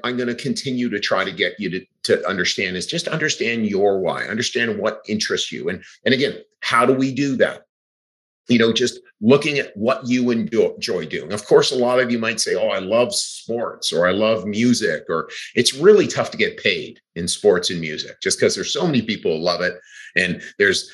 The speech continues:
there's, there's just so few, few people get paid in. So it's important to understand what's a passion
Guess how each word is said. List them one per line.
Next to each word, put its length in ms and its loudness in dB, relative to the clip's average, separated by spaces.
there's, 480 2
there's 220 2
just 260 -2
so 180 2
few, 520 -4
few 240 -2
people 340 2
get 220 -2
paid 340 -2
in. 220 -4
So 160 0
it's 120 -2
important 380 2
to 60 4
understand 500 -2
what's 180 0
a 140 -4
passion 760 -2